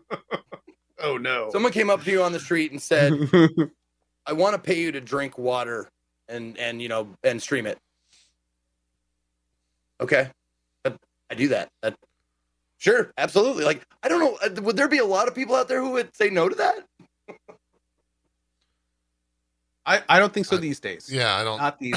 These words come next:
Speaker 1: days. And that's, dude, that's the big thing. Like, and, and I've said it on the show many times, and, and I feel like a lot of streamers feel the same way. Any, anytime someone approaches me with a sponsorship, my, my two questions is, or my two, my two things are, do I use whatever they want already,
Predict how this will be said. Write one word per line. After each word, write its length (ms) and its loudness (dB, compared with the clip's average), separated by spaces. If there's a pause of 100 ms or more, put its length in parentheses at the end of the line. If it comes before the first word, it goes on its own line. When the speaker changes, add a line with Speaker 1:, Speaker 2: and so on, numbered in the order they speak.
Speaker 1:
days. 260 -8 (1160)
And 100 2
that's, 140 6
dude, 140 4
that's 140 6
the 80 2
big 140 4
thing. 140 4
Like, 220 6
and, 180 4
and 160 4
I've 100 6
said 140 2
it 40 4
on 100 0
the 80 0
show 180 0
many 140 0
times, 300 -2
and, 240 -4
and 120 0
I 60 4
feel 200 2
like 140 4
a 40 2
lot 180 4
of 60 -4
streamers 240 -4
feel 120 -8
the 80 -4
same 160 -4
way. 120 0 (460)
Any, 300 0
anytime 440 4
someone 180 2
approaches 280 2
me 60 0
with 100 2
a 40 0
sponsorship, 600 -2 (300)
my, 180 2
my 200 4
two 200 -2
questions 420 4
is, 120 -6 (300)
or 80 4
my 140 4
two, 360 0
my 140 2
two 180 -4
things 280 0
are, 220 2 (360)
do 160 6
I 80 8
use 440 -2
whatever 240 6
they 240 2 (140)
want 340 0
already, 500 6